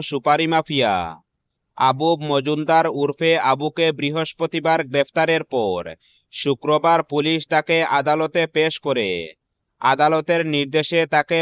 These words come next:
পাঠানো হয়েছে জেল হাজতে। প্রসঙ্গ, প্রতিবেশীদের বাংলাদেশি বলে গালিগালাজ করার অভিযোগ উঠেছিল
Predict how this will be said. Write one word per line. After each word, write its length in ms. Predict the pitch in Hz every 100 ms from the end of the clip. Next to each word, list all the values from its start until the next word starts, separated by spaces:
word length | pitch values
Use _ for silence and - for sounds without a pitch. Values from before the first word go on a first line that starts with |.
| 147
পাঠানো 380 | 143 160 160 160
হয়েছে 360 | 165 160 151 165 147
জেল 240 | 147 160
হাজতে। 520 | 160 156 156 151 123 98 85 80 - _
প্রসঙ্গ, 520 | - 147 143 165 160 160 165 -
প্রতিবেশীদের 800 | 143 139 165 165 156 165 165 160
বাংলাদেশি 680 | 139 135 139 147 143 147 165
বলে 260 | 151 156 165
গালিগালাজ 640 | 147 135 139 143 156 160 -
করার 320 | - 151 165 160
অভিযোগ 420 | 143 139 156 160 160
উঠেছিল 480 | 151 143 160 165